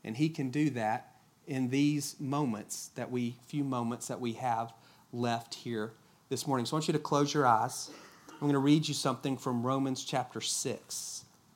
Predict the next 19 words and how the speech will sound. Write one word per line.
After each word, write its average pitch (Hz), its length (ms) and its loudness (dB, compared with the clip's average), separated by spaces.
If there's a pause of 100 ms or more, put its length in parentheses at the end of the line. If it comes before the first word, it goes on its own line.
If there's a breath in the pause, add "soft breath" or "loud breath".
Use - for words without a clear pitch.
(520)
Romans 123 380 -2
chapter 120 340 -2
six, - 460 -2
this 127 180 -6
is 127 80 -6
Paul. 123 680 0 (380 loud breath)
It's 123 160 -2
a, 127 200 2
it's - 380 -4 (180)
the 127 120 0
same 160 360 4
truths 143 440 4
that 127 160 0
Jesus 139 440 2
just - 300 -2
taught, 123 480 4 (360 loud breath)
but, - 180 -4 (200)
uh, 113 260 4
just - 240 -8